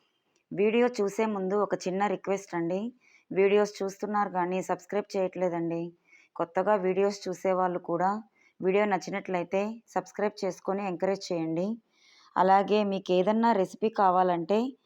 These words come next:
కామెంట్ చేయండి, ఖచ్చితంగా ఆ రెసిపీ ట్రై చేస్తాను. ఓకే అండి, ఇప్పుడు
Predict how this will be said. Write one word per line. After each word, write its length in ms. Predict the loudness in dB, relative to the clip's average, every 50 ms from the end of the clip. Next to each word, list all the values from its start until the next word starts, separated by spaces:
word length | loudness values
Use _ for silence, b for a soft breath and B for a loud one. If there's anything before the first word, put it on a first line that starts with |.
| b b b b 0 2
కామెంట్ 320 | 2 2 0 -2 -2 0
చేయండి, 380 | 2 2 2 2 2 0 0 0 -2 -4 -8 _ _ _ _ -2 -2
ఖచ్చితంగా 460 | -2 -2 -2 -2 0 0 4 4 4 4
ఆ 20 | 4 2
రెసిపీ 280 | 0 -2 -2 -2 -2 0 0
ట్రై 140 | 0 0 0 -2
చేస్తాను. 460 | -6 -6 -6 -4 -4 -4 -4 -4 -6 -10 _ _ _ _ _ _ _ _ _ _ _ _ _ _ _ _ _ _ _ _ _ _ _ -6 -6
ఓకే 220 | -6 -4 -2 -2 -2 0
అండి, 240 | 0 -2 -2 -4 -4 -6 -10 -16 _ _ -10 -10
ఇప్పుడు 200 | -4 -4 -4